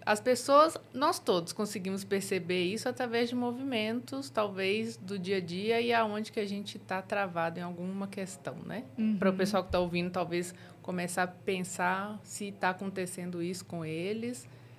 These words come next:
Speaker 1: e aonde que tá travado. Poderia ser um caminho por aí?
Speaker 2: Sim, sim.
Speaker 1: Onde não tem movimento mesmo, né?
Speaker 2: Isso.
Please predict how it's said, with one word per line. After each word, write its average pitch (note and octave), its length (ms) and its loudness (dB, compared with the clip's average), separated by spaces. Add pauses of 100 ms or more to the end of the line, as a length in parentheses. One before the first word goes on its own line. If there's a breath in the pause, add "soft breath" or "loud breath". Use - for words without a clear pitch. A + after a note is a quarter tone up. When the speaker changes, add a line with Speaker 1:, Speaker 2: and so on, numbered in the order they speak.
(360 loud breath)
Speaker 1:
e F#3 80 2
aonde G3+ 240 6
que G#3 120 -4
tá G3+ 160 4
travado. F3+ 500 0
Poderia E3 320 -2
ser E3+ 160 -4
um E3 80 -4
caminho F#3+ 680 -2
por F3 200 -6
aí? F#3+ 380 -4
Speaker 2:
Sim, F#3 440 -4 (520)
sim. G3 240 -6
Speaker 1:
Onde E3+ 180 -2
não F3 140 -2
tem F3+ 160 -2
movimento F3+ 600 -2
mesmo, - 320 -10
né? F#3 140 -10
Speaker 2:
Isso. G3+ 500 -4